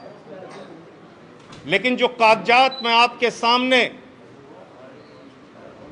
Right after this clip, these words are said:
दिखाने जा रहा हूं, वो कागजात चिल्ला चिल्ला कर कह रहे हैं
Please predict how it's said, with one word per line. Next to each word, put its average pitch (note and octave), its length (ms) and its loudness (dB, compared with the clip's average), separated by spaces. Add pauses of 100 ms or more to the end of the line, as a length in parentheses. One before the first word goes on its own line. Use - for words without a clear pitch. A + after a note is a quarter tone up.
(160)
दिखाने B3 500 2
जा A#3+ 200 2
रहा B3+ 280 2
हूं, B3 240 0 (1500)
वो G3 120 0
कागजात A#3 680 2
चिल्ला A#3+ 460 0
चिल्ला B3+ 420 0
कर B3+ 200 -4
कह A3+ 240 2
रहे A#3 240 0
हैं G#3+ 360 -2